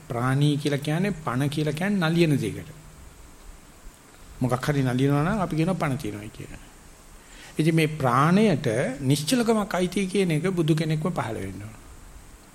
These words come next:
අපි සාන්තුරයන් වහන්සේ කියලා කියනවා. ඉතින් මේ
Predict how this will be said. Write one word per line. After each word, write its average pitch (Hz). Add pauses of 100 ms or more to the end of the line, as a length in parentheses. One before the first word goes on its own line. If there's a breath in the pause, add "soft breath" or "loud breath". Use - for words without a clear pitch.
(260)
අපි 127
සාන්තුරයන් 123
වහන්සේ 120
කියලා 123
කියනවා. 135 (1080 loud breath)
ඉතින් 170
මේ 156